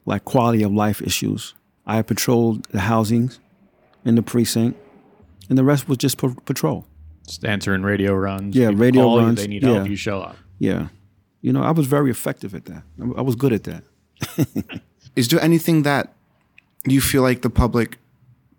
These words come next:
Speaker 3: doesn't know about the common patrol officer? 'Cause there's already the stigma that comes with the uniform.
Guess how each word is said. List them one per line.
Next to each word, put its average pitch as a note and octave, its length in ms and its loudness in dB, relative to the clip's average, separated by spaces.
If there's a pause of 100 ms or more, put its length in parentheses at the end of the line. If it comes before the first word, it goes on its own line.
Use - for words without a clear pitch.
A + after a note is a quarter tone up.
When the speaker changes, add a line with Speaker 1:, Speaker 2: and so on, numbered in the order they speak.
(160)
Speaker 3:
doesn't A#2 340 2
know A2+ 460 2
about G2+ 500 -2
the A2 80 -6
common G2+ 340 -4
patrol A2 380 -4
officer? F#2+ 420 -6
'Cause - 140 -4
there's A2+ 120 0
already A#2 220 2
the A2 140 -2
stigma A2 520 0
that G2+ 180 -6
comes A2 260 -2
with - 80 -10
the G#2 120 -8
uniform. G#2 480 -4